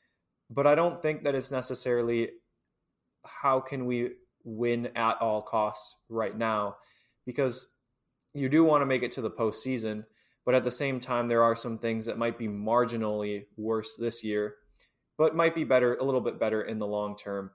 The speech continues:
Couple things. I would like to see the Brewers find a way to call up Brice Turang. The only real way to do that is to option a pitcher. So it would have to be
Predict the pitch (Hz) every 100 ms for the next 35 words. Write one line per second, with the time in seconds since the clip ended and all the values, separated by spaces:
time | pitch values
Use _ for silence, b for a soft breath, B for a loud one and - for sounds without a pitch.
0 | _ _ _ _ - 160 147 - 120 117
1 | 113 - - _ _ _ _ _ _ _
2 | _ _ _ _ _ 135 131 - 147 127
3 | 185 165 135 - 117 127 113 101 117 113
4 | 110 - 113 113 110 107 - 107 107 98
5 | 110 104 - - 113 113 113 113 139 156
6 | 147 120 120 110 107 104 107 107 107 107
7 | 104 110 - - 113 - 110 98 - 101
8 | - 127 131 b b b b b - 127
9 | 123 123 123 - 113 120 117 113 113